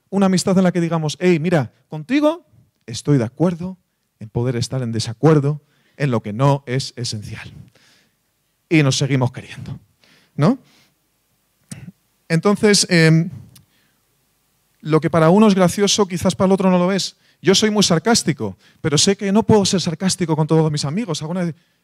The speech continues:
"¿Qué me estás diciendo, Dani? ¿Pero cómo dices algo así?". Digo, "Era broma. No voy a volver a utilizar sarcasmo contigo. He entendido, he entendido. Seré payaso sin más".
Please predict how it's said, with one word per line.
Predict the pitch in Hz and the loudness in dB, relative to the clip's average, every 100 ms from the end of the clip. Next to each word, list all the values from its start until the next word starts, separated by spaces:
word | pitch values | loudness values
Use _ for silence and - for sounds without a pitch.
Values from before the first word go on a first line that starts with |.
| _ | _
"¿Qué | - | -12
me | 127 | -10
estás | 135 160 | -8 -8
diciendo, | 123 113 123 160 | -8 -10 -10 -6
Dani? | 120 170 123 - _ _ _ _ _ _ | -6 -8 -12 -16 _ _ _ _ _ _
¿Pero | 139 139 | 0 0
cómo | 156 190 | -2 0
dices | 196 175 160 | 0 0 0
algo | 147 | 0
así?". | 127 - 202 - _ _ | -2 -4 -6 -8 _ _
Digo, | 139 147 - | -8 -8 -8
"Era | - 196 208 202 196 190 _ | -10 -6 -6 -6 -10 -12 _
broma. | 214 202 214 208 196 170 - - _ _ _ _ _ _ _ _ _ _ _ _ _ _ _ _ _ - | -4 -4 -6 -8 -10 -12 -16 -20 _ _ _ _ _ _ _ _ _ _ _ _ _ _ _ _ _ -8
No | 165 185 220 | -4 0 2
voy | 190 214 | 4 6
a | 220 | 6
volver | 208 208 | 6 6
a | 208 | 4
utilizar | 208 196 214 208 | 4 2 4 2
sarcasmo | 208 202 214 208 208 | 0 -2 -2 -2 -2
contigo. | 208 226 226 202 151 _ _ _ - _ _ _ | -2 -2 0 0 -2 _ _ _ -20 _ _ _
He | 175 196 208 214 | 2 4 6 6
entendido, | 214 208 214 202 208 160 - - | 4 4 0 2 4 4 2 -4
he | 180 | -2
entendido. | 196 202 202 190 143 - _ _ _ _ _ _ _ | -2 -2 2 2 2 -2 _ _ _ _ _ _ _
Seré | - 160 175 | -2 2 2
payaso | 170 160 156 147 | 4 4 4 2
sin | 139 120 | 0 -2
más". | 92 - | -4 -8